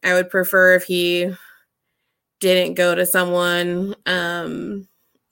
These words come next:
in our division, uh,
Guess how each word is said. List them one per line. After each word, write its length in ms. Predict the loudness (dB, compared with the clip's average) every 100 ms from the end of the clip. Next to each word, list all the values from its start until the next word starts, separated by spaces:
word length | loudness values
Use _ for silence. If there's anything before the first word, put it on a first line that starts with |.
| -4
in 260 | 0 2 2
our 160 | 2
division, 880 | 2 0 0 0 -2 -2 -2 -4 -6 _ _ _ _ _ _ -4
uh, 380 | -2 -2 -6